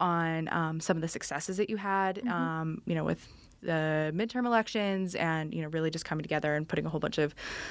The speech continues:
Speaker 1: multimedia on the site. What are, what do you think was th-, some of the key takeaways, um, of you being managing editor, some of the greatest successes that you had?
Speaker 2: Yeah, um,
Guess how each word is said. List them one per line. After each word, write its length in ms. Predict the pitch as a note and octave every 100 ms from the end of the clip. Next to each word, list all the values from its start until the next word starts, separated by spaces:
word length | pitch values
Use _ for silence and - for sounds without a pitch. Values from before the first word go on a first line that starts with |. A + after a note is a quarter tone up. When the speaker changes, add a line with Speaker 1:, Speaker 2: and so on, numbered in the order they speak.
| - -
Speaker 1:
multimedia 500 | E3+ E3 D#3+ G#3+ G#3 F#3
on 100 | F3+
the 80 |
site. 420 | F3 - E3 E3+ D#3+
What 200 | E3+ F#3
are, 100 | F#3+
what 200 | F3+ G3+
do 60 | G#3
you 120 | G3+
think 260 | F#3+ F3 E3+
was 220 | E3 -
th-, 140 | - - -
some 180 | - G3
of 40 |
the 60 | D#3
key 300 | - - A3
takeaways, 680 | G3+ F3 D3+ D3 C3+ B2 - - - -
um, 500 | E3+ E3 D#3+ D#3 D3+
of 320 | D#3+ D#3 D3+
you 220 | - D#3+ D#3+
being 240 | D#3+ D#3
managing 340 | D#3 D3+ D#3
editor, 420 | D3 D3 C#3 C#3 D#3
some 140 | -
of 40 | D#3
the 60 |
greatest 320 | D#3 C#3+ - -
successes 420 | - D3+ - -
that 100 | -
you 80 | F3
had? 220 | - - - - - - - - -
Speaker 2:
Yeah, 320 | D#4 C#4+ G#3
um, 380 | F#3+ A#3+ A#3 A3